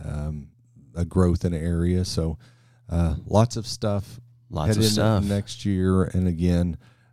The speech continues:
Speaker 1: um, I wanna get back to, um, you know, just solid,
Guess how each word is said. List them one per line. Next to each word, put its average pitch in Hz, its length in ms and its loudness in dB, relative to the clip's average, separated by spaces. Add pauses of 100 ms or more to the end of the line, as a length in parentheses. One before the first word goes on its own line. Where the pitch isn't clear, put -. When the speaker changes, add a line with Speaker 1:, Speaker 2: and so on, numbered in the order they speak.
(120)
Speaker 1:
um, 80 520 0 (320)
I 95 120 0
wanna 101 240 4
get 92 200 2
back 90 320 2 (180)
to, 87 540 2 (140)
um, - 560 -12 (540)
you 95 100 0
know, 87 60 4
just 87 340 0
solid, 90 500 4